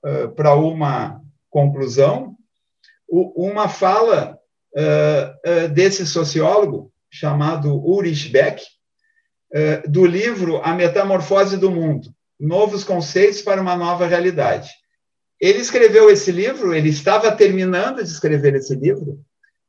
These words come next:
em dois mil e oito ou dois mil e sete, quando faleceu.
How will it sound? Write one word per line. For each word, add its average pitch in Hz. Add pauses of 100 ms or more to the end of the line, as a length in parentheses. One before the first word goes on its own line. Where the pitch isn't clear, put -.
(120)
em 190
dois 196
mil 220
e 202
oito 214
ou 160
dois 147
mil 160
e 156
sete, 180
quando 208
faleceu. 214